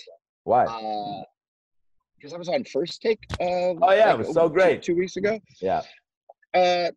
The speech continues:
Speaker 2: thanks, but they, they hit me with the, like, "What are you most excited about this documentary coming out?"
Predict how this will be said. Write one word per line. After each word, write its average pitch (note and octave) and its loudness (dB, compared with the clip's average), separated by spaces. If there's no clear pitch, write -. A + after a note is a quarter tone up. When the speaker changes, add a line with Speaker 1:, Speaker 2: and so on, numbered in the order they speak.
Speaker 2:
thanks, B3 0
but G3 -6
they, A3 0
they D3+ 0
hit F#3+ -2
me C4 -2
with G#3+ 0
the, C3 0
like, A2+ -2
"What C#3 -4
are F3+ -8
you E3 -8
most C3+ -6
excited A#2+ -4
about G#2 0
this A2 -8
documentary A#2+ -6
coming G2+ -12
out?" F#2+ -10